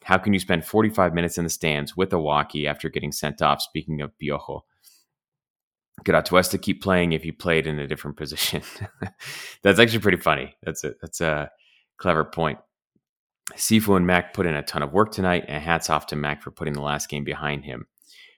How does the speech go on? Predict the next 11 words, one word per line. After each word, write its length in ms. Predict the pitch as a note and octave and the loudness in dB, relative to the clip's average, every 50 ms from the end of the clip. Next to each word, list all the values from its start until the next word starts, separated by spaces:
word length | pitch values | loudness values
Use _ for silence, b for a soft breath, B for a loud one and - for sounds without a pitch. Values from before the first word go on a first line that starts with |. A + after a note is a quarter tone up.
| b _ | b _
We 120 | - D#2 D#2+ | -4 0 0
need 140 | E2 D#2 D#2 | 0 0 0
to 60 | D#2 | 0
sign 300 | - - D2 C#2+ C#2+ C2+ | 2 2 2 2 2 0
Murillo, 640 | B1+ C2 D#2+ F2 G2+ G#2 G2 F#2 F2+ F2 - - - _ _ _ _ _ _ _ _ _ _ _ _ _ _ _ _ _ - - | -4 -2 2 4 6 8 8 6 4 2 -2 -12 -20 _ _ _ _ _ _ _ _ _ _ _ _ _ _ _ _ _ -8 -2
give 140 | F2+ E2 E2+ | 0 0 0
him 140 | E2 D#2+ | 0 0
whatever 320 | D#2 D2+ D#2+ D#2 - D#2 D2+ | 0 -2 -2 -2 -2 -2 -2
he's 140 | D2 - E2 | -2 0 2
asking 360 | D2+ D2+ - - - D#2 D#2 | 2 2 0 -2 -6 -6 -6
for. 480 | - - D2 D2 D2 D2 - - _ | -4 -4 -2 0 0 -2 -2 -4 _